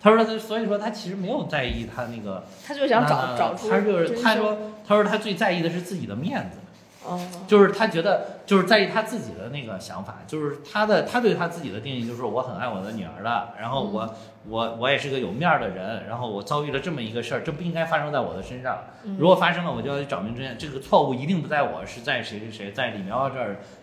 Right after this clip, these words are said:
Speaker 1: 在李苗的爸妈，爸妈这里，在，在他们这些败类的人，这几个三个男的这个败类的这些人问题上。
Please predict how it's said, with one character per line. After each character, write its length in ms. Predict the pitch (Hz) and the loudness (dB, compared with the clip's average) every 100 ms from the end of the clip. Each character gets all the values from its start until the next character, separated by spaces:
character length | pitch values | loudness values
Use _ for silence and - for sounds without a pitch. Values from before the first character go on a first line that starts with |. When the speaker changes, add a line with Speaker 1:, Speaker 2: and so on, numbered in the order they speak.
| - | -2
Speaker 1:
在 220 | 139 127 | 2 2
李 180 | 117 117 | 0 -4
苗 240 | 120 131 | 0 0
的 100 | 135 | 0
爸 220 | 135 135 | -2 -2
妈， 100 | 127 - - - | -4 -12 -6 -2
爸 120 | 139 | -2
妈 160 | 135 | -2
这 140 | 139 123 | -2 -4
里， 240 | 87 80 | -6 -10
在， 260 | 87 131 107 | -6 -4 -4
在 220 | 127 113 - | -6 -10 -10
他 120 | 139 | -10
们 120 | 135 | -8
这 80 | 120 | -8
些 280 | 120 123 127 - | -6 -6 -6 -2
败 160 | 151 | -2
类 160 | 147 131 | 0 -2
的 80 | 110 | -2
人， 180 | 98 101 | -4 -8
这 140 | 143 | -10
几 100 | 113 | -10
个 140 | 110 | -10
三 200 | 117 139 | -4 -4
个 100 | 139 | -4
男 140 | 117 113 | -6 -8
的 80 | 131 | -8
这 80 | |
个 80 | 175 | -8
败 180 | - 143 | -4 -4
类 120 | 143 | -4
的 140 | 117 101 | -4 -6
这 200 | 127 101 | -10 -10
些 120 | 107 | -10
人 260 | 92 87 87 - | -10 -10 -12 -12
问 100 | 95 | -12
题 80 | |
上。 100 | 92 | -12